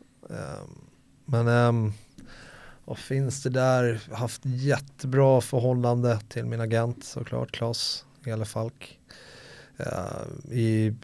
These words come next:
i rådgivare eller mentorroll och, och se en, få en annan syn på saker. Ehm, fantastiskt bra i vissa stunder i min karriär i hur man ska hantera motgångar eller, eller medgångar.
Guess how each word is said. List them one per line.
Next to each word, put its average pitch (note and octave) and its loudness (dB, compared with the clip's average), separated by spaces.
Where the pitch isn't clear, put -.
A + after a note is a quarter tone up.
i A2 0
rådgivare A2+ 6
eller G#2+ 6
mentorroll G#2 6
och, G#2 2
och G2+ 2
se G#2+ 4
en, G2 2
få A#2+ 0
en A#2 6
annan A2+ 6
syn A#2+ 4
på A#2 2
saker. A2+ 4
Ehm, - -12
fantastiskt - -2
bra A2+ 4
i A2 2
vissa A2 4
stunder A2 2
i - 4
min A2 2
karriär G#2+ 8
i G2+ 2
hur G#2 0
man G#2 2
ska - -2
hantera G#2 4
motgångar G#2+ -2
eller, G#2+ -2
eller A2 6
medgångar. A2 6